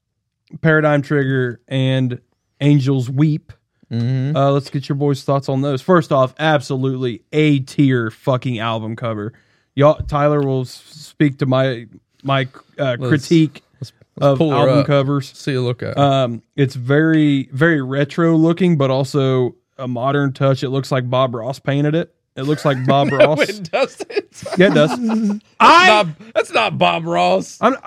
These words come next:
Speaker 1: no, no, no. Just listen. Look at the landscape. Look at the way that the paint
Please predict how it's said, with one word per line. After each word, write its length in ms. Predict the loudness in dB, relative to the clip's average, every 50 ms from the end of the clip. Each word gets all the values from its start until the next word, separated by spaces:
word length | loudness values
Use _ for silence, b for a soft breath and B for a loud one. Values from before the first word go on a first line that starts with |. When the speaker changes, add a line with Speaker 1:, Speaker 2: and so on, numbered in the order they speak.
| -10 -4
Speaker 1:
no, 120 | 0 0 2
no, 80 | 2
no. 160 | 2 2 0 0
Just 180 | 0 -4 -2
listen. 300 | -2 -4 -4 -4 -8 -16 _ _ _ _ _ _ _ _ _ _ _
Look 240 | 0 2 2 2 2
at 40 | 0
the 80 | -2 0
landscape. 680 | 2 2 2 2 2 0 -2 -2 -2 -2 -2 -4 _ _ -6
Look 240 | -4 -2 -2 -2 -2
at 80 | -2
the 80 | -2 0
way 220 | 0 2 2 2
that 200 | 0 0 -2 -2
the 80 | -6 -4
paint 360 | -2 -2 0 0 -2 -6